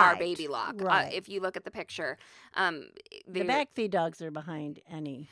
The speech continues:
Speaker 2: But, like,
Speaker 1: needle, yes.
Speaker 2: but, you know, there,
Speaker 1: Usually.
Speaker 2: that space there, it's not like the back feed dogs are a little in front of it or something like
Speaker 1: Right.
Speaker 2: that. They really are, um, absolutely behind the needles, and the front are in front.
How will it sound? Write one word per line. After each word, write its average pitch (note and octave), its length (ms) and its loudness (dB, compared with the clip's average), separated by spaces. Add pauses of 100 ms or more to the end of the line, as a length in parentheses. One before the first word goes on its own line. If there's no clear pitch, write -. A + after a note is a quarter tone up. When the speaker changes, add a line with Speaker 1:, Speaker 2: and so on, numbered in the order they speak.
Speaker 2:
But, A#3+ 160 0
like, A3+ 160 6
Speaker 1:
needle, C#3+ 280 -4
yes. D3+ 380 -6
Speaker 2:
but, A3 140 0 (200)
you A#3 100 -6
know, F#3 180 0
there, G3 140 2
Speaker 1:
Usually. F#3+ 160 0
Speaker 2:
that G3 260 2
space G#3 760 -2
there, F3 600 0
it's - 200 -8
not F#3+ 200 -4
like F3+ 240 -2
the F3+ 100 -4
back D#3+ 300 0
feed F3 240 -6
dogs E3 320 0
are E3+ 80 -4
a D#3+ 60 -4
little D#3 240 -6
in D#3+ 120 -6
front B3+ 220 0
of B3+ 80 -2
it B3 240 4
or G#3 140 4
something G#3+ 240 0
like F3+ 120 0
Speaker 1:
Right. E3 80 0
Speaker 2:
that. D3+ 200 4
They F3 120 -2
really E3 300 -4
are, D#3 320 2 (420)
um, E3 400 0 (220)
absolutely F3 540 2
behind F3+ 360 -4
the E3 300 -2
needles, D#3+ 520 0
and E3+ 140 -6
the E3+ 80 -6
front E3+ 320 -4
are G3 80 -2
in A3+ 140 -2
front. E3+ 500 -6